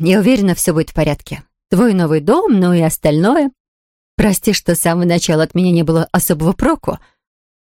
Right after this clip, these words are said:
Не сомневаюсь, ты поступаешь совершенно правильно". "Совершенно правильно", подумала Изабелла, когда подруга с футляром для скрипки под мышкой скрылась за двустворчатой дверью.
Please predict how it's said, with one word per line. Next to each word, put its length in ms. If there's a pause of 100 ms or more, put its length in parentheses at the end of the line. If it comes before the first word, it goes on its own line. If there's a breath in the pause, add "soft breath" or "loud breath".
(100)
Не 80
сомневаюсь, 540
ты 200
поступаешь 680
совершенно 640
правильно". 640 (1300)
"Совершенно 960
правильно", 560
подумала 420
Изабелла, 520
когда 280
подруга 400
с 80
футляром 520
для 120
скрипки 480
под 240
мышкой 540 (320 soft breath)
скрылась 760 (100)
за 160
двустворчатой 720
дверью. 400